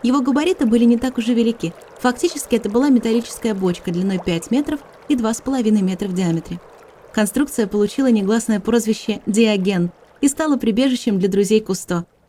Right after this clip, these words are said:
Альбера Фалько, запомните это имя, и Клода Уэсли.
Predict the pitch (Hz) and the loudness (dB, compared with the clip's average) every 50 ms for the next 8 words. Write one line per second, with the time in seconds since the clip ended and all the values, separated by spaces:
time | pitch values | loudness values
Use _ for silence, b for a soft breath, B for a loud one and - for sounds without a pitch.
0 | _ 208 202 196 175 170 180 175 175 - - 185 180 196 190 - 320 320 - _ | _ -4 -2 -2 -2 -2 -2 -4 -4 -4 -4 -4 -4 -4 -4 -6 -6 -8 -8 _
1 | _ _ _ - 190 202 208 202 202 - 233 254 277 277 254 233 - - - - | _ _ _ -6 -2 -2 -2 -2 0 2 4 6 6 6 6 4 0 -6 -6 -6
2 | 190 175 175 185 - - 190 175 170 165 170 - _ _ _ _ _ _ _ - | -6 -4 -6 -6 -4 -2 0 0 0 0 -2 -6 _ _ _ _ _ _ _ -2
3 | 226 180 - - 208 220 269 240 269 262 - _ - 202 208 190 175 175 - - | -2 -2 0 0 0 2 2 0 0 -2 -4 _ -4 -2 0 0 -2 -2 -4 -6
4 | 160 151 | -8 -8